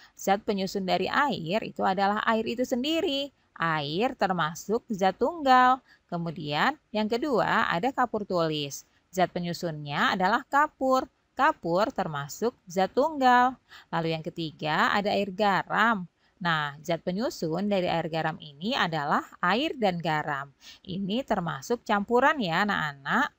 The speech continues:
Lalu yang keempat, gula pasir. Gula pasir ini termasuk zat tunggal. Kemudian yang kelima, minuman kopi tumbuk. Minuman kopi tumbuk, zat penyusunnya adalah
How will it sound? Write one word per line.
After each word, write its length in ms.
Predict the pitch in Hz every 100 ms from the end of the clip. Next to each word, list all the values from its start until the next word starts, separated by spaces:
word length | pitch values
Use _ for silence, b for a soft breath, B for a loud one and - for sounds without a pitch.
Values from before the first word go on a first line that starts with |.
| _ -
Lalu 480 | 262 311 202 220
yang 160 | 233 196
keempat, 560 | 170 156 139 156 208 262
gula 240 | 185 202 202
pasir. 640 | 262 330 349 - 269 269 254 _ -
Gula 240 | 175 180
pasir 320 | 185 185 185
ini 560 | - 170 160 151 202 294
termasuk 720 | 240 196 160 156 - 247 -
zat 320 | 185 214 208
tunggal. 640 | 277 320 302 254 247 254 254 _ B B 180
Kemudian 800 | 170 160 151 147 143 180 269 -
yang 160 | 196 202
kelima, 800 | 208 226 285 294 180 156 190 269
minuman 400 | 180 165 160 160 -
kopi 240 | 165 175
tumbuk. 560 | - 175 156 143 175 - _ b b -
Minuman 320 | 170 156 156
kopi 240 | 160 156
tumbuk, 560 | 170 240 277 170 170 208 -
zat 160 | 160
penyusunnya 720 | - 160 156 151 147 156 226 233
adalah 480 | 170 147 143 233